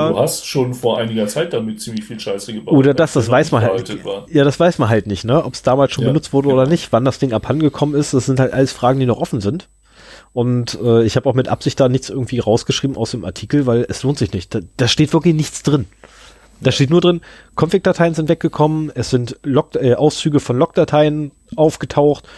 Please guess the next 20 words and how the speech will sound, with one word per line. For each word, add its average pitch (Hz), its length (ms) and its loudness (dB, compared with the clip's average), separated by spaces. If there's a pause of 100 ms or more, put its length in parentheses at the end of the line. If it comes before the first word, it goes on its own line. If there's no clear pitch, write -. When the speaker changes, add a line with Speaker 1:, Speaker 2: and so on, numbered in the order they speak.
(260)
Speaker 1:
und 151 420 0
dieser 131 260 4
eine 135 280 2
R-S-A-Key, 127 880 2
der 110 240 2
veraltet 117 480 -2
ist 117 240 -6
für 110 220 -2
ein 107 160 -2
Zert-, 107 240 -2
äh, 104 340 2
für 95 160 -6
ein 110 140 -2
Website-Zertifikat. 95 840 -2 (800)
Ähm, 110 360 0 (180)
gut, 170 220 2
ist - 160 0
ein 104 60 0
Wildcard-Zertifikat 139 960 0
gewesen, 151 440 0